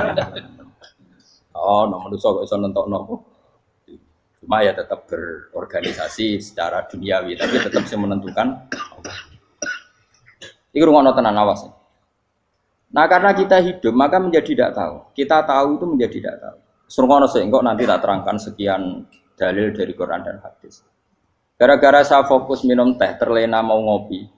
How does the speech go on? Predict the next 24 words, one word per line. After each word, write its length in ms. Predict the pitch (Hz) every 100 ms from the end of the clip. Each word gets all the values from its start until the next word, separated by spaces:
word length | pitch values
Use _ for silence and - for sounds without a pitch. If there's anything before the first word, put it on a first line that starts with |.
| _ -
wah, 100 | 107
enak 400 | - 98 95 98
esuk-esuk 320 | - 95 92
ngopi. 380 | 92 87 - 85 _ _ _ _ _ _ _
Gara-gara 460 | - 110 104 110 113
terlena 340 | 110 107 104 101
itu 220 | 101 131
anak 220 | 107 104
saya 160 | 101 -
jatuh, 420 | 85 101 120 117 - _ 110 107 _ _ _ _ _ _ _ _ _ -
apa, 440 | - - - -
menjadi 280 | - 92 98 107
tidak 140 | - -
tahu. 160 | - - _ _ _ _ _ _ _ _ _ _ _ -
Begitu 360 | 117 131 143
juga 200 | 156 170
dunia. 480 | - 139 123 92 - - _ _ _ _ _ _ _ _ -
Makanya 320 | 98 123 131
Allah 160 | 127
sering 320 | 131 123 123 120
memberi 640 | 117 107 107 107 107 107
na-, 160 | 104 -
nasihat, 560 | 101 101 110 127 -
nasihat, 440 | 101 98 101 123